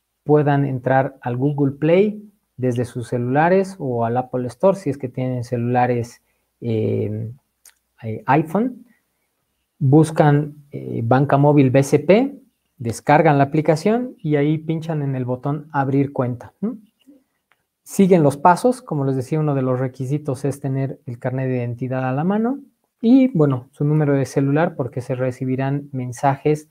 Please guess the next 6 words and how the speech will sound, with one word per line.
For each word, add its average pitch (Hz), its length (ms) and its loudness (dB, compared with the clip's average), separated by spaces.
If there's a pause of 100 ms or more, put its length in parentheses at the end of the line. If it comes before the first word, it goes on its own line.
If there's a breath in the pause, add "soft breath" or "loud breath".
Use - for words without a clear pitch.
(380)
al 135 240 6
número 139 280 4
de 123 80 2
celular 123 480 -2
registrado, 113 680 -8 (160)
¿no? 233 160 -6